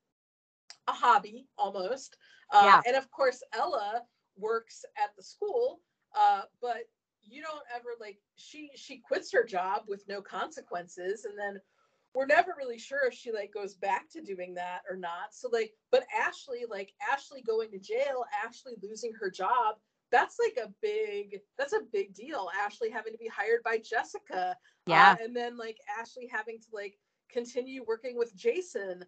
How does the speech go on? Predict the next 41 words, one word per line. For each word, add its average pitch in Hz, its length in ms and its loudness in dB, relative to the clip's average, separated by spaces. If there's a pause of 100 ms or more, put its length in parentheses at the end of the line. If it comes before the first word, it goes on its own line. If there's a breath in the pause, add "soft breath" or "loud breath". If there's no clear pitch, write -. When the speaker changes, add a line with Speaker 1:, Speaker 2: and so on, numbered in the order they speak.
(280)
Speaker 1:
uh, 208 260 6 (380)
sending 254 440 -4
out 247 160 -2
her 269 120 -8
resume 254 540 -8
'cause 214 160 -8
she's 226 220 -14
not 233 180 -2
sure 240 200 2
if 233 100 0
he's 233 180 -10
gonna 240 160 -2
sell 226 240 -6
the 220 120 -6
business. 214 540 -2
Like, 381 280 -4 (260)
Speaker 2:
Right. 160 300 4
Speaker 1:
eh, 247 40 -8 (200)
like, 240 340 8 (120)
you 285 220 -10
can 311 180 -10
just 254 220 -14
tell 277 440 2
through, 240 320 -6
like, 214 180 2
what 214 160 -4
Ashley's 214 460 -2
doing 269 280 -10
that, 196 120 -18
like, 190 260 -4 (240)
the 226 100 4
financial 233 540 -4
situation 180 580 -6
of 175 120 -4
Hannah 180 320 -8
and 190 100 -12
Ashley 175 640 -6 (320)
is, 185 320 2
is 196 180 -8
just 185 260 -8
not, 180 440 0